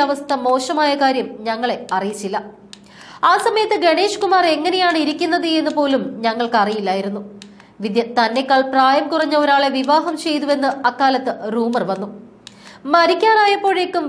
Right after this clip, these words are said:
വിദ്യയുടെ കണ്ണുകളൊക്കെ പുറത്തേക്ക് വന്ന് തൊലിയൊക്കെ ഉണങ്ങി കാണാൻ പറ്റാത്ത തരത്തിലേക്ക് രൂപം മാറിയിരുന്നു. അവളുടെ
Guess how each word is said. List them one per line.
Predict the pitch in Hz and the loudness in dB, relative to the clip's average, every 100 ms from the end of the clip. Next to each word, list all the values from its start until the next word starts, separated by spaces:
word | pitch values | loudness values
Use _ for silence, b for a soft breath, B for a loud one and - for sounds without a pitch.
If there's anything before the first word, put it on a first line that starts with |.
| 285 | -2
വിദ്യയുടെ | 277 339 330 330 294 | 0 0 0 0 2
കണ്ണുകളൊക്കെ | 269 277 339 320 302 285 - | 2 2 0 0 -2 -6 -2
പുറത്തേക്ക് | 277 285 330 320 285 | 0 0 -2 -2 0
വന്ന് | 262 233 180 - - | 2 0 -2 -6 -4
തൊലിയൊക്കെ | 262 262 302 294 294 277 | 0 2 0 -2 -2 -2
ഉണങ്ങി | 254 269 262 208 - B B - 339 | 0 0 -2 -4 -8 B B -2 2
കാണാൻ | 339 370 440 403 | 4 4 2 2
പറ്റാത്ത | 349 349 339 320 | 2 2 0 0
തരത്തിലേക്ക് | 285 277 285 302 294 220 196 202 | 2 2 0 -4 -2 -4 -4 -4
രൂപം | 233 247 254 190 | -4 0 0 2
മാറിയിരുന്നു. | 196 202 202 202 - - - - - | 0 0 -2 -4 -8 -16 -20 -18 -6
അവളുടെ | 190 226 233 | -4 0 -2